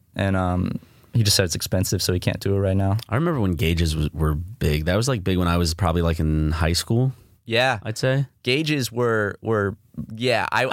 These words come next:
Speaker 1: I
Speaker 2: sure people s-, still wear 'em, but I feel like they really had a come up.
Speaker 1: Jacksepticeye?
Speaker 2: They had a come, they had a come up, uh, around, like, twenty, like, twenty tens-ish
Speaker 1: Yeah,
Speaker 2: time.
Speaker 1: that, like,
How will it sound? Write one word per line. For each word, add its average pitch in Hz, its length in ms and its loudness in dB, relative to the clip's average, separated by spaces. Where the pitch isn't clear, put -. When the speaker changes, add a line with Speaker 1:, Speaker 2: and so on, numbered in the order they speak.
Speaker 1:
I 139 60 2
Speaker 2:
sure 285 140 0
people 196 220 -2
s-, 165 280 0
still - 360 0
wear 156 340 0
'em, 127 100 0
but 123 120 0
I 127 80 2
feel 202 180 -4
like 175 200 0
they 139 120 2
really 123 240 2
had 117 140 0
a 98 40 -2
come 123 320 2
up. 95 160 0
Speaker 1:
Jacksepticeye? 196 220 -8
Speaker 2:
They 107 100 -2
had 117 100 2
a 104 40 -2
come, - 240 -4
they 101 200 0
had 104 100 2
a 98 40 -2
come 104 220 0
up, 87 160 0
uh, 82 720 2
around, 87 300 2
like, 82 240 -2
twenty, 98 680 0
like, 85 340 -2
twenty 107 220 0
tens-ish 101 760 0
Speaker 1:
Yeah, 127 320 2
Speaker 2:
time. 107 80 -4
Speaker 1:
that, 139 260 0
like, 123 240 0